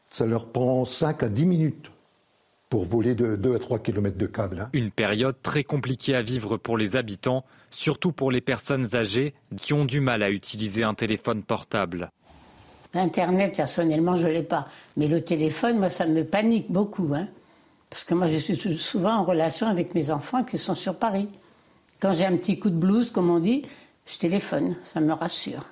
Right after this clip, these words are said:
Speaker 3: Vous savez, quand on est à la campagne, c'est, c'est un sauveur, le téléphone.
Speaker 2: De son côté,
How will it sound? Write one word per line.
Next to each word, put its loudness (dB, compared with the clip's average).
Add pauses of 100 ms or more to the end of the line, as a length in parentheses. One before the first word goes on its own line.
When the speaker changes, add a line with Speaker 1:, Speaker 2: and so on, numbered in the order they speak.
(300)
Speaker 3:
Vous -20
savez, 0
quand 0
on 4
est 2
à 2
la 0
campagne, 0
c'est, -6
c'est -6
un 0
sauveur, 2
le 0
téléphone. -6
Speaker 2:
De 2
son -2
côté, 0